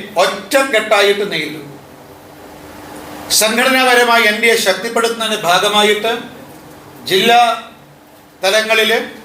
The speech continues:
മണ്ഡലം തലങ്ങളിൽ, പഞ്ചായത്ത് വാർഡ്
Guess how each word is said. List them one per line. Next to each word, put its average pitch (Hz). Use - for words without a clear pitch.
മണ്ഡലം 240
തലങ്ങളിൽ, 220
പഞ്ചായത്ത് 233
വാർഡ് 254